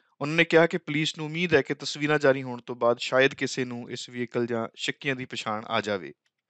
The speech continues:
ਉਹਨਾਂ ਨੇ ਕਿਹਾ ਕਿ ਇਸ ਘਟਨਾ ਦੀ ਕੋਈ ਵੀ ਮਾਮੂਲੀ ਤੋਂ ਮਾਮੂਲੀ ਜਿਹੜੀ ਜਾਣਕਾਰੀ ਹੈ ਉਹ ਇਨਵੈਸਟੀਗੇਸ਼ਨ ਵਿੱਚ ਬਹੁਤ ਕੀ ਰੋਲ ਪਲੇ ਕਰ ਸਕਦੀ ਹੈ ਤੇ ਉਹਨਾਂ ਨੇ ਇਸ ਕਰਕੇ ਲੋਕਾਂ ਨੂੰ ਅਪੀਲ ਕੀਤੀ ਹੈ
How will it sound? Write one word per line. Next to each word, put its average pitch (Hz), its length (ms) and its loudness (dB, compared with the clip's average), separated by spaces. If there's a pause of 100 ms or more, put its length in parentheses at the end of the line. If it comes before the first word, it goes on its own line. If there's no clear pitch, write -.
(160)
ਉਹਨਾਂ 147 140 4
ਨੇ 160 60 6
ਕਿਹਾ 165 180 10
ਕਿ 175 120 4
ਇਸ 170 200 2
ਘਟਨਾ 156 320 4 (260)
ਦੀ 160 360 0 (280)
ਕੋਈ 185 220 6
ਵੀ 190 220 2
ਮਾਮੂਲੀ 143 440 2
ਤੋਂ 147 160 0
ਮਾਮੂਲੀ 139 400 -2
ਜਿਹੜੀ 151 180 -2
ਜਾਣਕਾਰੀ 123 600 2
ਹੈ 120 200 2
ਉਹ 127 260 -8
ਇਨਵੈਸਟੀਗੇਸ਼ਨ 120 720 -6
ਵਿੱਚ 117 300 -12
ਬਹੁਤ 113 420 -6 (100)
ਕੀ 156 220 0
ਰੋਲ 139 200 4
ਪਲੇ 127 220 -2
ਕਰ 120 140 0
ਸਕਦੀ 120 380 -8
ਹੈ 127 40 -2
ਤੇ 127 100 -2
ਉਹਨਾਂ 120 160 -8
ਨੇ 120 100 -8 (120)
ਇਸ 120 120 -8
ਕਰਕੇ - 280 -6
ਲੋਕਾਂ 117 280 -8
ਨੂੰ 120 100 -10
ਅਪੀਲ 170 260 -2
ਕੀਤੀ 120 380 -4
ਹੈ 113 60 -2